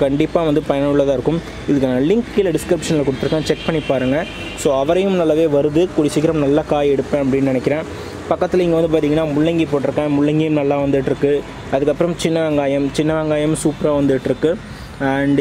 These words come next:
இந்த சைடு வந்து பார்த்திங்கன்னா புதினா, புதினா சொல்லவே வேணாம், ஒரு சின்ன கட்டிங்ஸ் தான் வச்சேன், ரொம்ப சூப்பராகவே வந்துட்டுருக்கு. அதுக்கப்புறம் இங்கே வந்து பார்த்திங்கன்னா ஏர் பொட்டேட்டோ, அதாவது வெத்தலை வெள்ளிக்கிழங்கு, so இதுவும் நல்லா வந்துட்டுருக்கு. இன்னும் காய் கொடுக்கல and போதுமான சத்துக்கள் அந்தளவுக்கு இல்லைன்னு நினைக்கிறேன். So கூடிய சீக்கிரம் இதுவும் கொடுக்கும்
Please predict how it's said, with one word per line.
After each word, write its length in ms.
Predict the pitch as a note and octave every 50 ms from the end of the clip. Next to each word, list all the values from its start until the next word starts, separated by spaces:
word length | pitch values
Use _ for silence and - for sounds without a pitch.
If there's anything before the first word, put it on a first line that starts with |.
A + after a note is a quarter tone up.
| D3
இந்த 120 | D3+ D#3+ E3+ -
சைடு 140 | F#3+ F3 E3+ E3+
வந்து 140 | E3 E3+ D#3 D#3
பார்த்திங்கன்னா 360 | D#3+ D3 D3 D3+ D#3 D#3+ D#3+ - D#3
புதினா, 320 | D3+ D#3 E3 D#3 D3 D3 D3+ - - - - - - - -
புதினா 240 | D#3 D#3 F3 G3+ G#3 G3 -
சொல்லவே 240 | F3 E3+ E3+ F3 F3 E3+ D#3+
வேணாம், 260 | D#3 D#3 D#3 D#3 D3+
ஒரு 80 | C3+ B2 -
சின்ன 140 | - F3 F3 E3+ -
கட்டிங்ஸ் 340 | D3+ C3 D#3 D#3 D3+ - -
தான் 100 | D#3+ D#3 C#3+
வச்சேன், 260 | - - E3 F3+ - - - - - - - -
ரொம்ப 160 | D3+ F3 G3 G#3 -
சூப்பராகவே 340 | - E3+ D#3+ E3+ D#3 D#3 D#3 D3+ D3
வந்துட்டுருக்கு. 500 | D3 D3 D3 C3+ C3 C3+ B2+ - D3+ D#3+ E3 - - - - - - - C#3+
அதுக்கப்புறம் 400 | D#3+ F#3 G3+ G3+ F3+ F#3+ G#3 G3+ G3+
இங்கே 120 | F#3+ F3+ E3
வந்து 120 | E3 F3+ D#3+
பார்த்திங்கன்னா 320 | E3 D#3 D#3 D#3 E3 E3 D#3 C#3+ C#3+ C#3+
ஏர் 140 | D3+ - -
பொட்டேட்டோ, 320 | D#3+ D3 C#3+ C#3 B2+ C#3+ C#3+ C#3
அதாவது 240 | B2+ C3+ C3+ C3+ D3 D3 C#3+
வெத்தலை 240 | C3+ - E3 D#3+ D#3
வெள்ளிக்கிழங்கு, 520 | D#3 C#3+ C#3+ - C#3 C3 B2+ B2+ B2+ C#3 D3 D3+ - - - - - - -
so 60 | D3 C#3+ C#3
இதுவும் 260 | C#3 D#3+ E3+ F3+ F3 D#3+
நல்லா 160 | D#3 D#3+ E3 D#3+ D3
வந்துட்டுருக்கு. 400 | D3 D#3 D#3 C#3+ D3+ C3 - D3+ C#3+ C#3
இன்னும் 200 | D#3 F3 F3 - - D3+
காய் 200 | D3 D3+ D#3+ D#3+ -
கொடுக்கல 320 | - D#3+ D#3 C#3+ C#3+ C#3 C#3+ D3 C3 A2+ C#3
and 160 | C3+ B2+ B2 A#2+ -
போதுமான 400 | - C#3 C3+ C3+ C3+ C3+ C3+ C3 - D3+
சத்துக்கள் 340 | C#3 - F#3 E3+ F3 E3 D#3
அந்தளவுக்கு 320 | D3 D3 D3+ D3+ D3 D3+ D3+
இல்லைன்னு 240 | D3+ D3 D3 D3+ D3+ C#3
நினைக்கிறேன். 320 | B2+ - C#3 D3 E3+ G#3 - - - - - - - -
So 100 | D3 B2+
கூடிய 160 | D3+ D3 D3+ C#3+
சீக்கிரம் 300 | D#3+ C#3+ D#3+ D#3+ D#3+ D3+ D3
இதுவும் 220 | D3+ D#3 D#3 - D#3+
கொடுக்கும் 320 | D3+ D3 C#3+ E3+ D#3+